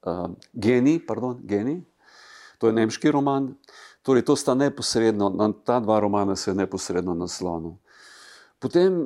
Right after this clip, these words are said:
se je naslonil na to, da je recimo v Bambergu, eh, študiral, mm, razmere v takrat najbolj moderni umobolnici v tistem času.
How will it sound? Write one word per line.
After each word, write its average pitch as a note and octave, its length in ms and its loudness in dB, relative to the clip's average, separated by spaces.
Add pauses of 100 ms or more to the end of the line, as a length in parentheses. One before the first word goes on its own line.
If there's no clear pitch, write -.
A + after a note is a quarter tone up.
se B2+ 240 0
je C#3 60 6
naslonil D3 600 2
na B2+ 160 4
to, D#3 300 0
da C3 180 0
je B2 320 2
recimo B2 680 0
v G#2+ 160 -2
Bambergu, A#2 1120 0 (220)
eh, G2+ 320 -2
študiral, A#2+ 960 -2 (1160)
mm, G2+ 320 -6
razmere A#2+ 640 0
v A2+ 460 -2 (580)
takrat C3 360 0
najbolj C3+ 280 4
moderni A2+ 420 4
umobolnici G2 800 0
v - 100 -16
tistem - 320 -12
času. - 400 -12